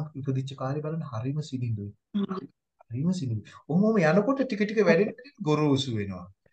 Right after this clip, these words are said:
Speaker 1: අන්න අර කඳ අර ගහිත් හැදෙනකොට ඒ සම-, ඒ විදිහමයි. අර ගඟ ඉන්න ඉන්න කඳ කො-, කො-, මේ ගොරෝසු වෙනවා. මෙහෙම මෙහෙම යනකොට ඔහොම ඔහොම යනකොට අන්න මැදි වයස අන්න වයසට යනවා කියලා මේ ගහත්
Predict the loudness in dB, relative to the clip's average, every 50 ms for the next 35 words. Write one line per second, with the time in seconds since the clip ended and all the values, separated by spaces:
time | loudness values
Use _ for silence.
0 | _ _ -2 0 2 2 0 -2 -2 0 2 4 4 6 6 6 4 4 4 2
1 | 4 4 6 6 6 4 4 2 0 0 -2 0 0 0 -2 -2 -4 -4 -6 -8
2 | -4 -2 0 0 0 0 -4 -6 -6 -4 -4 -2 0 0 -2 -2 0 0 0 0
3 | -2 -4 -6 -8 _ _ _ -20 -20 -20 _ -10 -8 -6 -4 -2 0 0 0 -2
4 | -4 -6 -4 -2 -2 -2 -2 -4 -6 -6 -4 -4 -4 -4 -4 -6 -10 -12 -12 -10
5 | -10 -8 -8 -6 -6 -6 -8 -4 2 4 4 4 4 -2 -4 -10 -12 -12 _ -10
6 | -6 -6 -6 -6 _ _ _ _ _ -10 -6 -6 -4 -4 -4 -2 0 0 2 2
7 | 2 0 0 -2 -8 _ _ _ _ -8 -6 -4 -2 -2 0 0 0 0 2 2
8 | 2 2 4 2 6 6 6 6 6 4 4 2 2 2 4 6 6 6 6 4
9 | 2 2 0 0 -2 -6 -10 _ _ _ _ _ -8 -6 -2 0 4 6 6 8
10 | 6 6 4 0 0 4 4 4 4 4 2 0 0 0 0 0 0 0 0 0
11 | 0 0 -2 -4 -4